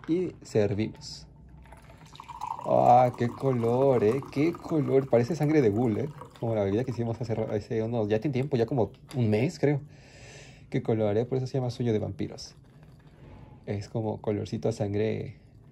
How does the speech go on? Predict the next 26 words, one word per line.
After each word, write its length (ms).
no 120
sé. 240
<laughs> 640
Una 120
sangre 260
medio 180
densa, 320
pero 360
si 100
pueden, 440
háganlo. 420
Es 440
riquísimo, 680
huele 240
increíble. 560
Es 80
una 140
fusión 340
de 80
sabores, 580
de 100
colores, 640
de 80
sensaciones, 560
de 60
aromas. 480